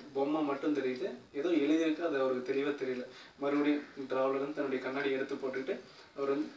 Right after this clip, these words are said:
அது என்ன எழுதியிருக்குது அப்படின்னு பாக்குறாரு. அதுல என்ன எழுதியிருக்குதுன்னா, "உங்களது சம்பள காசோலையை இலக்கு, அதாவது நோக்கத்தோடு தொடர்பு படுத்துங்கள்" அப்படின்னு சொல்லி எழுதியிருக்கு. "சம்பள காசோலையை இலக்கோடு தொடர்பு படுத்துங்கள்"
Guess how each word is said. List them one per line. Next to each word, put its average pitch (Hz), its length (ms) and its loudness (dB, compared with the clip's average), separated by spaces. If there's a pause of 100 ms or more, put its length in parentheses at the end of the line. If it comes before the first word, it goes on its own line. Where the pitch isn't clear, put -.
அது 143 200 0
என்ன 151 200 4
எழுதியிருக்குது 147 440 4
அப்படின்னு 135 260 -2
பாக்குறாரு. 120 420 -2 (360)
அதுல 151 180 6
என்ன 156 180 4
எழுதியிருக்குதுன்னா, 277 580 0 (1000)
"உங்களது 143 440 0
சம்பள 147 400 0
காசோலையை 135 760 -2 (440)
இலக்கு, 151 520 8 (180)
அதாவது 139 260 0
நோக்கத்தோடு 147 680 2 (120)
தொடர்பு 135 420 0 (100)
படுத்துங்கள்" 123 540 -4 (200)
அப்படின்னு 131 240 -4
சொல்லி 131 280 -2
எழுதியிருக்கு. 120 380 -2 (800)
"சம்பள 151 680 0
காசோலையை 127 720 0 (300)
இலக்கோடு 147 560 0
தொடர்பு 135 320 0
படுத்துங்கள்" 123 600 0